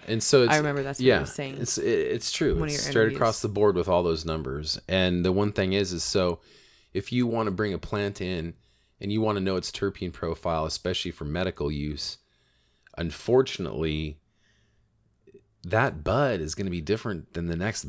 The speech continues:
Speaker 1: bud that you might test on that same plant.
Speaker 2: On the same plant, yes,
Speaker 1: Now,
Speaker 2: because of how
Speaker 1: yeah,
Speaker 2: different the plant
Speaker 1: and
Speaker 2: is.
Speaker 1: Yeah,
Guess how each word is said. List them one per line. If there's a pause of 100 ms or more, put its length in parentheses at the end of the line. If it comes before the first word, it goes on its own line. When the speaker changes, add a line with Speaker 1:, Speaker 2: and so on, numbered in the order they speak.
Speaker 1:
bud
that
you
might
test
on
that
same
plant.
Speaker 2:
On
the
same
plant,
yes,
Speaker 1:
Now,
Speaker 2:
because
of
how
Speaker 1:
yeah,
Speaker 2:
different
the
plant
Speaker 1:
and
Speaker 2:
is.
Speaker 1:
Yeah,